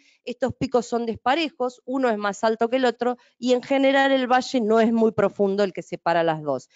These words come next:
Y ahí nosotros podemos pensar, esto es una adquirida, y ahí nosotros podemos ver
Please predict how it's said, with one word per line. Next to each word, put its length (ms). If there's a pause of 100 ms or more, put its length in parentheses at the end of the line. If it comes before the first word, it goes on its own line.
(180)
Y 100
ahí 140
nosotros 400
podemos 320
pensar, 440
esto 200
es 120
una 140
adquirida, 640 (220)
y 80
ahí 100
nosotros 400
podemos 380
ver 280